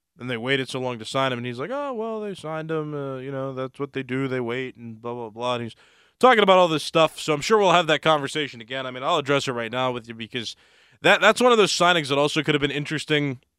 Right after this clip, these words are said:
for the Pirates. I don't know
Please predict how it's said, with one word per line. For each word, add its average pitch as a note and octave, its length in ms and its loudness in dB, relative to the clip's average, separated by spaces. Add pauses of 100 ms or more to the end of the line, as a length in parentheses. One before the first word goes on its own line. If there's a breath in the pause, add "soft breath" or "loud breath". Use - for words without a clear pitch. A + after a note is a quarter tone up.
(840)
for D3 140 -4
the C#3+ 80 2
Pirates. D3+ 680 0 (1400)
I D#3 100 4
don't A3+ 300 6
know G3 480 0